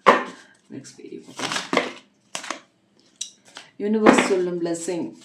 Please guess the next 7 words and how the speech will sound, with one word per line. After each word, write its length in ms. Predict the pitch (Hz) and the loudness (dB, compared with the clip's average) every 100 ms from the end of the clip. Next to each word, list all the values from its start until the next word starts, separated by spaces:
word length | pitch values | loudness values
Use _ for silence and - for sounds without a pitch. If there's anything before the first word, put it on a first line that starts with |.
| - - | -20 -10
என்னன்னு 320 | 170 165 160 | -6 -4 -2
பார்க்கலாம். 440 | 156 151 165 214 294 - - - - - - - - - - - - - - - - - - - - - - - - - _ _ | -4 -4 -4 -2 -2 -2 -6 -8 -10 -10 -12 -12 -14 -10 -10 -8 -8 -10 -10 -12 -6 -4 -4 -8 -16 -16 -16 -18 -20 -20 _ _
யூனிவர்ஸ் 580 | - - 175 175 180 180 | 0 0 -4 -6 -8 -10
சொல்லும் 280 | 170 160 160 | -10 -8 -6
பிளெஸ்ஸிங். 480 | 156 160 156 170 151 - - - - - - - - _ _ - - - - _ _ _ _ _ _ _ _ - | -6 -6 -6 -8 -6 -6 -2 -4 -4 -16 -20 -20 -20 _ _ -20 -16 -14 -16 _ _ _ _ _ _ _ _ -16
வா. 320 | 151 151 - _ _ _ _ _ _ _ _ _ - _ _ _ _ _ _ _ | -14 -14 -20 _ _ _ _ _ _ _ _ _ -20 _ _ _ _ _ _ _
பாருங்க, 640 | - 165 160 156 160 175 | -8 -6 -4 -6 -10 -12